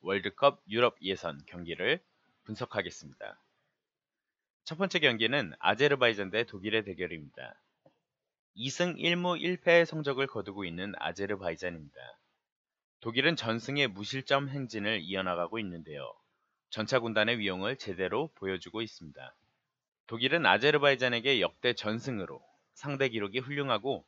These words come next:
모두 이 점 차 이상의 승리를 가져갔습니다. 독일이 전력 면에서도 아제르바이잔을 압도할 수 있는데요.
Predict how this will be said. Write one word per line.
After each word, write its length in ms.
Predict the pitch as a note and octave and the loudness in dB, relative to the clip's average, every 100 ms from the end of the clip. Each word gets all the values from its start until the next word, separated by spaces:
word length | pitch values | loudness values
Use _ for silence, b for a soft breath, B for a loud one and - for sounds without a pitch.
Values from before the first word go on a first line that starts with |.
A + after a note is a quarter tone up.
| _ | _
모두 360 | E2+ G#2 A2+ C3+ | -4 -2 0 -4
이 160 | G2+ | -2
점 220 | G2+ C#3 | 0 0
차 160 | C#3+ D3+ | 0 0
이상의 380 | B2 F#2+ G2 G2+ | 0 0 -4 -4
승리를 520 | - B2 A2 G2 C#3 - | -4 -4 -2 0 0 -4
가져갔습니다. 840 | A2 G2+ F2+ - D#2+ D2+ B1 A#1 _ _ _ _ _ _ | -4 0 0 -2 -14 -14 -14 -14 _ _ _ _ _ _
독일이 340 | - G#2 B2+ D#3 | -12 -6 -2 -2
전력 400 | - A#2 C#3+ D#3 | 2 4 6 6
면에서도 560 | C#3 B2+ A2+ G2 A#2 | 4 2 0 0 4
아제르바이잔을 840 | G2+ F2+ A2 A#2 A2 F#2 F2+ G#2+ C3 - | 4 4 2 2 2 2 -2 -2 -4 -4
압도할 440 | - G2 - G#2+ | -2 0 6 6
수 140 | G2 C3 | 6 -2
있는데요. 440 | A2 F#2 D2+ C2+ | -6 -6 -6 -8